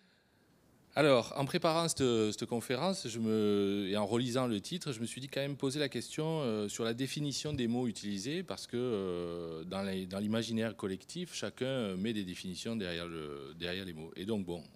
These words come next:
Nîmes, on situe. Par contre, les campagnes, j'ai cherché dans le dictionnaire,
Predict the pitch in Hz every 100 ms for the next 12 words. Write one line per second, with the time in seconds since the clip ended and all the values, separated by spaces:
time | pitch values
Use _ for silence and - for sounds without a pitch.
0 | - 104 110 92 82 82 85 - 170 -
1 | - - - - - 135 160 160 120 107
2 | 139 160 123 110 117 - 139 120 110 107
3 | 101 123